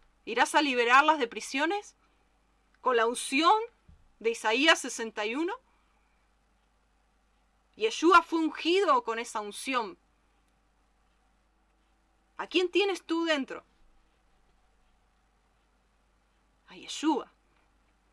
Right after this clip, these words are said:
"Mayores cosas que estas haréis, porque yo voy al Padre". ¿Lo dejas ser? ¿Lo dejas liberar?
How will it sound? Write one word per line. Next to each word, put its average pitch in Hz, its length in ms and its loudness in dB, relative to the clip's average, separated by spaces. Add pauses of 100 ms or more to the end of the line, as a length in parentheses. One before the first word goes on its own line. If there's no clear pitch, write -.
(560)
"Mayores 311 500 -2
cosas - 360 2
que 247 420 2
estas - 380 -2
haréis, 240 440 6
porque 202 280 -10
yo 294 220 -4
voy 277 180 -4
al 226 120 -4
Padre". 180 400 -4 (2750)
¿Lo 214 120 0
dejas 381 300 4
ser? 349 280 4 (2500)
¿Lo 226 140 2
dejas 370 320 4
liberar? 262 640 4